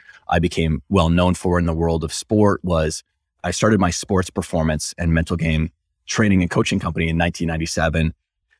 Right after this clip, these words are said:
You know, started out at seventy-five dollars for a package of three sessions. <laughs> And they were in-home visits with, you know, young teenage athletes, helping them with developing their mental or their inner game. And,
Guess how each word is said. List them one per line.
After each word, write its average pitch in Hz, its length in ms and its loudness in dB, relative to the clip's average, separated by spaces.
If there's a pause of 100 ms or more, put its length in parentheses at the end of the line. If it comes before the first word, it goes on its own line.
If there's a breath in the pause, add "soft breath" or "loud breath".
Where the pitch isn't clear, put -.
(220)
You 87 60 0
know, 78 100 0
started 87 340 0
out 78 160 2
at - 160 -2
seventy-five 87 540 0
dollars 80 340 -2
for - 100 -4
a 71 60 -4
package 78 320 -6
of 71 120 -8
three 78 200 -4
sessions. - 680 -6 (280)
<laughs> - 480 -6
And 101 160 4
they 90 80 4
were 85 120 2
in-home 95 420 4
visits 87 360 0
with, 82 240 2
you 98 140 2
know, 78 140 0
young 90 340 4
teenage 98 720 2
athletes, 92 640 0 (380)
helping 95 320 2
them 95 160 4
with 87 300 0 (300 loud breath)
developing 90 420 2
their 104 120 6
mental 95 420 4
or 95 80 4
their 90 180 2
inner 95 220 4
game. 85 400 2
And, 80 200 0